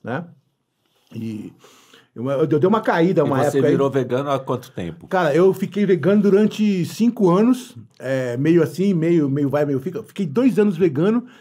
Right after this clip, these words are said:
Speaker 1: mas aí eu comecei a ter, é, redução de vitamina, cara, horrível.
Speaker 2: Ah,
Speaker 1: Por
Speaker 2: aí.
Speaker 1: causa, justamente por causa do veganismo e por causa da minha operação no estômago,
Speaker 2: Uhum.
Speaker 1: né? Que o intestino não, não, não...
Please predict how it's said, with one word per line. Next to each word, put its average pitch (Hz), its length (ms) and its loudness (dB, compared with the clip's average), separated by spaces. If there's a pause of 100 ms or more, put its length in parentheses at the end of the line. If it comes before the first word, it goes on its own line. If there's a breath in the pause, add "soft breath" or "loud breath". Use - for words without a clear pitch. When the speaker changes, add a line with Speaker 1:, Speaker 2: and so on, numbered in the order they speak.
(120 loud breath)
Speaker 1:
mas 143 200 -4
aí 160 120 2
eu 175 60 0
comecei 180 340 0
a 180 60 0
ter, 151 720 2
é, 117 240 -6
redução 151 480 -2
de 151 80 -8
vitamina, 147 600 -2
cara, 92 240 -14
horrível. 123 440 -2
Speaker 2:
Ah, - 140 -12 (120)
Speaker 1:
Por - 100 -20
Speaker 2:
aí. - 60 -16
Speaker 1:
causa, 160 300 -2
justamente 175 520 -4
por 156 100 -14
causa 143 160 -4
do 135 60 -8
veganismo 170 480 -4
e - 40 -10
por 247 100 -16
causa 185 240 -4
da 180 100 -4
minha 170 100 -6
operação 170 420 -10
no 170 80 -14
estômago, 117 540 -12
Speaker 2:
Uhum. 82 280 -20 (100)
Speaker 1:
né? 123 160 -2
Que 117 320 -4
o 101 160 -6
intestino 143 520 -4
não, 156 80 -2
não, 147 320 -4
não... 120 360 -6